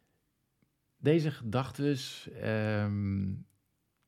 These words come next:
en, en d-, dit soort, eh, ja, i-, inspiraties, overpeinzingen wil ik dus meer gaan delen in deze podcast. En, ehm, ja, hoe dat gaat, weet ik niet. Dat, eh, dat laat ik ook maar gebeuren. Deze kwam nu opeens op.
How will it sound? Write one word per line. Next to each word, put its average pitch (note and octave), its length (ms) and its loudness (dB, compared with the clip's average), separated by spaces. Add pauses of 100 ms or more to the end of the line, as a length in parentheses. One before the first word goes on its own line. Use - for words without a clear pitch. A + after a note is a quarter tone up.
(560)
en, G2 380 -4
en G2+ 200 -4
d-, G#2+ 180 -8
dit A#2 140 -2
soort, - 200 -8
eh, - 320 -14
ja, G#2 420 -6
i-, A#2+ 240 -10
inspiraties, G#2+ 760 -6
overpeinzingen G2+ 580 -4 (280)
wil A#2 120 -2
ik A2+ 120 -2
dus G#2+ 140 -2
meer A2 240 -2
gaan G#2+ 120 -8
delen G2+ 380 -8
in F#2+ 120 -12
deze F2+ 240 -10
podcast. G2 640 -12
En, F#2 340 -8
ehm, E2+ 320 -10 (1500)
ja, - 360 -4
hoe B2+ 180 -2
dat A2+ 180 0
gaat, A2+ 280 -4
weet G2 160 -2
ik G2 100 -2
niet. G2 360 -6
Dat, - 240 -12
eh, F#2+ 500 -2
dat F#2+ 180 -4
laat F#2 180 2
ik F2 100 -2
ook F#2 140 -2
maar F#2 180 0
gebeuren. F#2 340 -2
Deze G2 220 2
kwam G2 180 2
nu F#2+ 200 2
opeens F#2+ 260 -2
op. - 300 -4